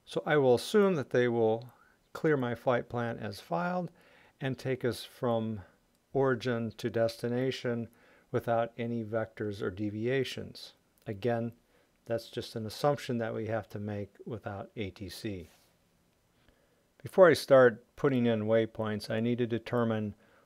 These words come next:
which direction I'm going to be taking off towards and landing. So I'm gonna just check the weather, the winds in particular, and here I see winds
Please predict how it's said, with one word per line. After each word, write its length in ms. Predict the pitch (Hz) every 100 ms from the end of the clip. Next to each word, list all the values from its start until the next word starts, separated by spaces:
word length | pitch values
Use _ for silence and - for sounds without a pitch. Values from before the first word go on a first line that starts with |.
| _
which 280 | 135 131 -
direction 500 | 123 123 120 - 123
I'm 180 | 110 113
going 280 | 113 110 110
to 60 | 104
be 160 | 101
taking 480 | - - 117 110 110
off 280 | 131 139 -
towards 520 | - 123 120 117 - -
and 300 | 131 117 110
landing. 520 | 123 135 123 98 90 - _ _ - - _ _
So 160 | - 139
I'm 140 | 139
gonna 160 | 127 110
just 240 | 113 -
check 260 | - 123 113 - 120
the 120 | 101
weather, 500 | 117 135 113 147 165 _ _ _ _ _ _ _ _ _ _ - 381 208
the 100 | 107
winds 400 | 104 117 117 110
in 100 | 110
particular, 720 | - - 175 170 117 113 135 - - - - _
and 220 | 135 131
here 300 | 127 165 156
I 100 | 135
see 240 | 131 - 131
winds 640 | 120 123 123 123 120